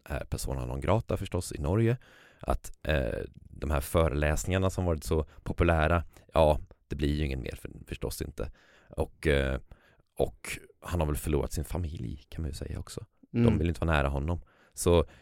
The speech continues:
Speaker 1: jag, jag kan inte prata om vad som är rättvisa i det här fallet, men att det har blivit konsekvenser för Gert Ingebrigtsen, det behöver vi inte tveka på det minsta.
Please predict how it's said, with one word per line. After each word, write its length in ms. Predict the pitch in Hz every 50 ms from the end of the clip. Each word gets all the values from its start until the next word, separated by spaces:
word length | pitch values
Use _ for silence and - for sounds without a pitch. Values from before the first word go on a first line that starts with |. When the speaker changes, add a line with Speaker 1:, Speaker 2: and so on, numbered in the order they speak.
| -
Speaker 1:
jag, 160 | - 90 92 -
jag 120 | 98 92
kan 100 | - 104
inte 120 | 104 -
prata 280 | - - 90 85 - 85
om 40 | 80
vad 80 | 78
som 100 | 73 85
är 80 | 78 78
rättvisa 960 | 78 90 - - - _ - - 82 76 82 78 71 69 78 - - 104 98
i 20 |
det 60 | 92
här 100 | 82 76
fallet, 500 | 71 - - - - 65 64 62 - -
men 200 | - 80 80 76 - -
att 440 | - - 71 - - _ - - - - - _
det 140 | - - -
har 80 | 78 67
blivit 220 | 69 69 - -
konsekvenser 840 | - - 76 - - 82 - - 110 107 107 95 80 - - - 67
för 140 | - - -
Gert 120 | - -
Ingebrigtsen, 500 | - - 69 - 65 64 - - - - - - - - - - -
det 120 | 90 85
behöver 220 | 73 78 73 67
vi 60 | 71 71
inte 140 | 71 -
tveka 320 | - - - 67 - - 69
på 160 | - 69 58
det 60 | 60
minsta. 400 | 65 65 69 67 - - - 64